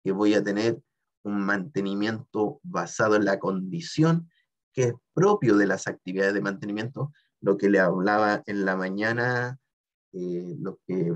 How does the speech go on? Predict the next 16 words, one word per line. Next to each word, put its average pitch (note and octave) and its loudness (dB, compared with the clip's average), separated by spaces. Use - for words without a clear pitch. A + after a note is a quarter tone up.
participaban F#2+ -2
en, F#2 -6
en F2+ -6
el F2+ -4
área G2 2
de F2 0
Moncón, F2+ 0
por A#2+ -2
ejemplo, B2 -2
con, F3 -2
eh, D#2 -8
con F#2 0
actividades E2+ -2
de F#2+ 0
mantenimiento E2+ -4
predictiva A#2 -2